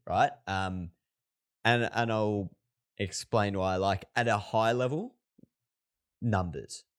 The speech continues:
All they care about is seeing growth, numbers, reach, impressions, that kind of stuff. The, the stuff that they can sell. Um,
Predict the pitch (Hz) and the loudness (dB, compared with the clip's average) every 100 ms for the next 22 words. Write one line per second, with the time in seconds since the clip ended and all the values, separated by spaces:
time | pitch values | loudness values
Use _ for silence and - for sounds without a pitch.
0 | _ _ _ - 117 110 - 107 101 92 | _ _ _ 0 2 2 0 -2 0 0
1 | 90 90 101 87 82 95 98 92 - - | -2 -4 -6 -6 -6 -2 -2 -2 -8 -14
2 | _ _ _ 98 92 85 85 82 - 104 | _ _ _ 0 0 0 -2 -4 -6 -12
3 | 87 90 80 - - - - 98 90 90 | -4 -4 -4 -8 -10 -10 -12 -10 -6 -2
4 | 85 85 82 85 80 - 87 85 87 82 | -2 -4 -8 -8 -8 -8 -8 -6 -8 -10
5 | - 90 92 - _ _ 117 - 123 - | -4 -2 -2 -6 _ _ -2 0 -2 -2
6 | - 101 101 90 - 90 71 57 - _ | -2 -4 -4 -6 -6 -6 -8 -10 -20 _
7 | _ _ _ _ _ _ - 95 87 85 | _ _ _ _ _ _ 0 0 0 -4
8 | 85 | -6